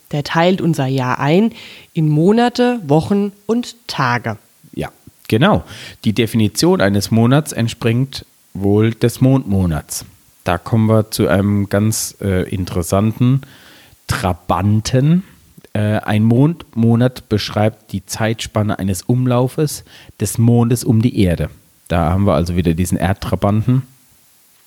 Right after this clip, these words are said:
Speaker 2: Und da-, dadurch entsteht ein vorgegebener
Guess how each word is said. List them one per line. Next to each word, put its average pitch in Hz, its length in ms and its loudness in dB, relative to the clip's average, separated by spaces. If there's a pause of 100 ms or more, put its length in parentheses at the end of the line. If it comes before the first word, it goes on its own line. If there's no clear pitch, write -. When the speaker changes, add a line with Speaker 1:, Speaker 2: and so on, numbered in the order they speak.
(120)
Speaker 2:
Und 95 260 0
da-, 87 160 0
dadurch 101 480 0
entsteht 95 560 -2
ein 87 160 0
vorgegebener 90 960 0